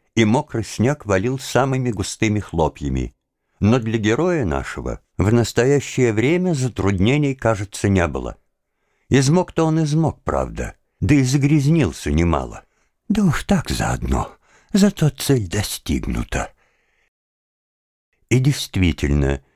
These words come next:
господин Галяткин уже подходил к своей цели. Темная масса огромного казенного строения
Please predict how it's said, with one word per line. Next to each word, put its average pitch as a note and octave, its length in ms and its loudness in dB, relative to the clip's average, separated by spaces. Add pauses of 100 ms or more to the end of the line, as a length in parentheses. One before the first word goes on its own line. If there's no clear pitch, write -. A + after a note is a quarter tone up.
господин G#2 580 2
Галяткин B2 640 2
уже G#2+ 220 0
подходил F#2+ 640 -2
к - 60 -14
своей F#2+ 420 -2
цели. A#1+ 580 -2 (640)
Темная B2+ 560 4
масса B2+ 500 0
огромного F#2+ 680 0
казенного F#2+ 720 0
строения D3 920 0